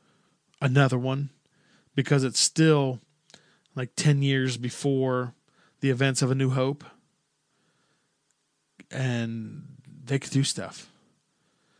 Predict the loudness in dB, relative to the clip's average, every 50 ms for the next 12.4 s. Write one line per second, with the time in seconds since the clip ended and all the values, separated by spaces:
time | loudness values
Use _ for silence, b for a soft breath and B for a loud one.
0 | _ _ _ _ _ -10 -8 -8 -4 -4 -2 -2 -2 -4 -4 -4 -4 -6 -6 -6
1 | -6 -4 -6 -6 -8 -12 -16 _ _ _ _ _ _ _ _ _ _ _ _ _
2 | _ _ _ _ _ _ _ _ _ _ _ _ -14 -10 -6 -6 -6 -6 -4 -2
3 | 0 0 0 0 -2 -4 -4 0 0 2 2 2 2 0 -4 -6 -10 b b b
4 | b b b b b b b b b _ _ _ _ _ _ _ _ -12 -12 -4
5 | -4 -4 -4 -4 -6 -8 -8 -6 -8 -8 -4 -2 -2 -2 -2 -4 -8 -12 -16 -20
6 | _ _ _ _ _ _ _ _ _ _ _ _ _ _ _ _ _ _ _ _
7 | _ _ _ _ _ _ _ _ _ _ _ _ _ _ _ _ _ -10 -4 -4
8 | -4 -2 -4 -6 -6 -8 -10 -10 _ 2 2 6 10 12 12 12 10 8 2 0
9 | -6 0 4 4 6 6 6 8 8 8 8 8 8 8 6 6 8 6 6 4
10 | 0 -4 -10 -16 -20 _ _ _ b b b b b b b _ 2 4 6 6
11 | 4 4 4 6 8 8 10 10 8 6 6 6 8 8 8 8 4 0 -4 -8
12 | -8 -10 -10 -12 -12 -12 -12